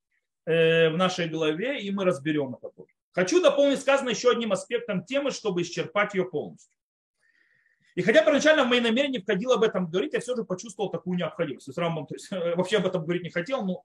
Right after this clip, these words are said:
спа-, говорит, что есть необходимость. Речь пойдёт о всеведении Всевышнего,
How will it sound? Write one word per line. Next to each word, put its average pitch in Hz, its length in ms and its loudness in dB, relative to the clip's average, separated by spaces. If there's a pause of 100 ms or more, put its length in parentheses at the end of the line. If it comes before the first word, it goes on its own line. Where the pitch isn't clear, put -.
спа-, 156 360 -4
говорит, 143 380 -4
что 160 100 -10
есть 143 120 -10
необходимость. 123 320 -18 (180)
Речь 302 200 -2
пойдёт 262 260 0
о 214 140 0
всеведении 233 1300 -6
Всевышнего, - 640 -10